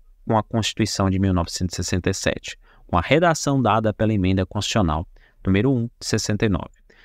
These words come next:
No entanto, o Supremo Tribunal Federal, em sede de recurso extraordinário, constatou que, após a atuação do Poder Constituinte originário, que deu origem à Constituição de oitenta e oito,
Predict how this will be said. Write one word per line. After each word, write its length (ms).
No 80
entanto, 320
o 40
Supremo 380
Tribunal 400
Federal, 420
em 60
sede 360
de 80
recurso 380
extraordinário, 680
constatou 540
que, 340
após 380
a 60
atuação 440
do 80
Poder 300
Constituinte 640
originário, 640
que 140
deu 160
origem 500
à 60
Constituição 540
de 60
oitenta 340
e 40
oito, 400